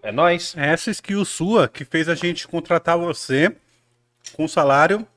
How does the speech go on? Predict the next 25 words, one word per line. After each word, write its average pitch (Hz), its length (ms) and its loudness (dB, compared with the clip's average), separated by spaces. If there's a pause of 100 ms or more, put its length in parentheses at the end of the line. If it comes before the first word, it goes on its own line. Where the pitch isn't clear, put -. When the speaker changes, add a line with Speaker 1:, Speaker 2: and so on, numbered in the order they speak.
(640)
Speaker 2:
de 147 120 -6
um 156 160 -2
caminhão 151 360 0
de 180 180 -8
dinheiro, 135 360 -6
cara. 120 400 4
Speaker 1:
Ah, 143 40 4
tá. 123 240 4
Mas 120 300 4 (120)
explica 175 440 2
pra 185 140 6
galera 147 260 8
o 139 40 2
que 143 120 -6
que - 100 -2
é 135 80 4
skill, 139 400 0
que 175 120 -4
não 190 100 2
sei 190 160 2
se - 100 0
todo 190 220 2
mundo 185 200 2
manja 143 420 4
aí. 101 200 0